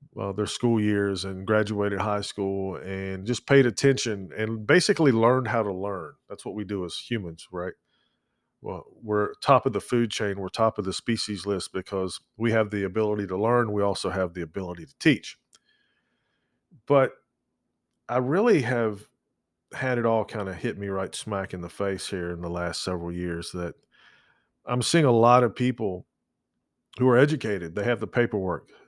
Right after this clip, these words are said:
they have the bachelor's degrees, and they have the recognition from their school of higher lear-, learning saying that they're smart and they have all these things. And they're really not very bright.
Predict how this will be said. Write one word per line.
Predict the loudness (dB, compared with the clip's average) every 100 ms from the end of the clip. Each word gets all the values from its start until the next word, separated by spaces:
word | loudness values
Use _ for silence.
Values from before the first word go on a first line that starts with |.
| -8
they | -6
have | -2 -2 -2
the | -4
bachelor's | -2 -4 -4 -8 -10
degrees, | -10 -8 -6 -6 -8
and | -8
they | -6 -4
have | -4 -4 -6 -10 _ _ _ _ _ _ _ _ -2
the | 2
recognition | 2 0 -2 -2 -2 -4 -6
from | -6 -6 -4
their | -2 -2
school | -4 -6 -4 -4 -4
of | -2
higher | -2 0 -2
lear-, | -4 -6 -4
learning | 0 2 0 -4
saying | -4 -2 -2
that | -4
they're | -6 -6
smart | -4 2 2 2
and | -2
they | -4
have | -2 0
all | 0
these | -2 -4
things. | -6 -8 -10 -14 -20 _ _ _ _ _ _ _ _ _ _ _ _ -20 _ _ _ 6
And | 8
they're |
really | 12 12 10
not | 10 6
very | 4 2 0
bright. | 2 4 4 2 -4